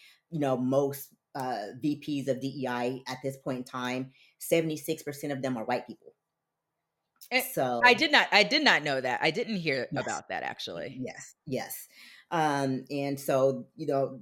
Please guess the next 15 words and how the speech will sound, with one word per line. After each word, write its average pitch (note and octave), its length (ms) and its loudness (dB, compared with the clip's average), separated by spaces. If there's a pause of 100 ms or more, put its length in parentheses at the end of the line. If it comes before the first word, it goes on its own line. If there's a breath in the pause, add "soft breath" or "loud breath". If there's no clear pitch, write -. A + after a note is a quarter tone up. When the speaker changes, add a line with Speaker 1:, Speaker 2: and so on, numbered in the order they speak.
Speaker 1:
we're D3+ 280 2
going C#3+ 360 0
through C3+ 180 -2
this C3+ 380 0
transition C3+ 840 -2
again. C3 500 -2 (360 soft breath)
Um, C3+ 360 -2
but C3 120 0
just D#3+ 160 0
like D3 180 -2
it - 140 -6
transitioned C#3 560 -2
from C#3 240 -2
community C#3 500 -2
engagement C3 600 -2